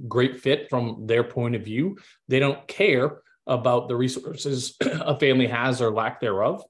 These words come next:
They want that kid to come to their school. Here's a merit-based scholarship, right? And hopefully that's,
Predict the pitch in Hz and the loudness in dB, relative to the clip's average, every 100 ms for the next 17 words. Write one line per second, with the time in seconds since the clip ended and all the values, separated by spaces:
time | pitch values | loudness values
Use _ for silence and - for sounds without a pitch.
0 | _ _ 101 113 117 120 120 110 - 120 | _ _ -2 0 2 2 0 -4 -2 -6
1 | 107 - 117 110 107 101 - 143 113 - | -4 -2 0 0 0 -2 -2 0 0 -2
2 | 120 117 110 110 110 110 110 - 143 135 | -2 0 0 0 0 0 -2 -2 0 0
3 | - - _ _ 98 98 - 110 127 123 | -4 -16 _ _ -6 -6 -6 -4 -6 -4
4 | 120 113 - - | -2 -2 -4 -16